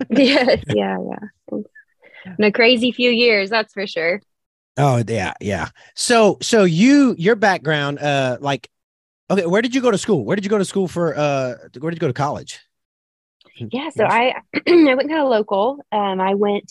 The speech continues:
Speaker 1: to the University of Central Oklahoma here in Edmond.
Speaker 2: Okay.
Speaker 1: I graduated from high school in the city, and I, um, I did some research, and I,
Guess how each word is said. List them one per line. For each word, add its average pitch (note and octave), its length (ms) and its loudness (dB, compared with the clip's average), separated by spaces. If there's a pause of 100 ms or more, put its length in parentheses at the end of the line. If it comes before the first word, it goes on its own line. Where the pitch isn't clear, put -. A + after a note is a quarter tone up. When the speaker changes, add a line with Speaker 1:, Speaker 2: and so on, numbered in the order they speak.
Speaker 1:
to G3 460 0 (220)
the F#3+ 160 0
University G#3 500 0
of G3 80 -2
Central G#3 420 -2
Oklahoma G3 500 -2
here G3 180 0
in F#3 160 -2
Edmond. B3 440 0 (720)
Speaker 2:
Okay. F#3+ 160 2
Speaker 1:
I F#3 60 2
graduated F#3+ 960 2
from F3+ 160 -4
high F3+ 160 -6
school F#3 300 -2
in F#3 100 -2
the F3 80 -4
city, F#3 440 -2
and F3 280 -4 (280)
I, F3+ 400 -2
um, - 420 -4 (1300)
I F#3+ 60 2
did G3 260 4
some G3 120 2
research, G3+ 480 4
and G3 100 0
I, F#3 140 0